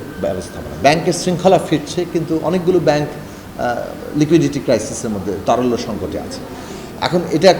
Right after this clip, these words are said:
কবে নাগাদ এটার সমাধান হবে, সেটা কিন্তু জনগণের জানা দরকার। <clears throat> আমরা রাতারাতি সব সমস্যার সমাধানে এরকম কোনো কথা বলছি না। যেটা বলতে চাইছি, সেটা হচ্ছে যে জনগণের সাথে আরও বেশি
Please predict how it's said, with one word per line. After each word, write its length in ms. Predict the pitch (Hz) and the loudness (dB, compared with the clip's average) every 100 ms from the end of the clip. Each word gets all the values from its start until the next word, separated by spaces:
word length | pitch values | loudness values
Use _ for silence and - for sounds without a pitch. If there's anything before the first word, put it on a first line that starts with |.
| - | 4
কবে 220 | 160 165 | 6 6
নাগাদ 280 | 196 190 196 | 6 6 6
এটার 160 | 185 185 | 4 0
সমাধান 480 | - 160 165 180 | 0 2 4 4
হবে, 180 | 151 117 | 4 2
সেটা 220 | 117 170 | 0 -2
কিন্তু 160 | 170 165 | -2 0
জনগণের 400 | 156 147 139 131 | 2 2 0 0
জানা 240 | 127 107 | 2 2
দরকার। 320 | 98 95 - - - - | 0 -4 -6 -8 -2 0
<clears throat> 180 | 151 | 0
আমরা 200 | 131 147 | 2 4
রাতারাতি 400 | 147 156 185 175 175 | 6 6 6 4 2
সব 140 | 175 165 | 0 0
সমস্যার 320 | 170 151 156 | -2 -4 -6
সমাধানে 460 | 165 156 147 151 | -4 -4 -2 0
এরকম 260 | 139 147 151 | 0 0 0
কোনো 120 | 147 139 | -2 -2
কথা 180 | - 127 | -2 -2
বলছি 220 | 117 120 - | -2 -2 -4
না। 60 | 80 - - - - | -8 -10 -14 -12 -4
যেটা 160 | 127 147 | 2 4
বলতে 280 | 143 156 180 | 4 4 2
চাইছি, 320 | 190 180 - | 2 2 0
সেটা 240 | 175 180 | -2 0
হচ্ছে 240 | 175 175 180 | 0 0 -2
যে 100 | 170 | -2
জনগণের 420 | 135 139 151 170 180 | 2 2 4 0 0
সাথে 220 | - 160 | -2 -2
আরও 240 | - 143 | 0 0
বেশি 220 | 180 180 | 0 -2